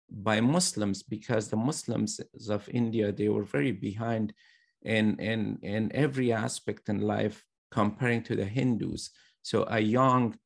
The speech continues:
Hindu was going to a university and education, and they had the, all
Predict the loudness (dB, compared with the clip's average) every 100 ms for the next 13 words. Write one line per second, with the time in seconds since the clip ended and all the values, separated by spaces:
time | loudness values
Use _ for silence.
0 | _ 0 2 4 4 2 0 -2 -6 -6
1 | -2 -2 0 0 0 2 0 -2 -6 -4
2 | -2 -2 -2 -4 -6 -6 2 2 2 2
3 | 2 2 0 -2 -2 -2 -4 -4 -6 -4
4 | -2 -2 0 -4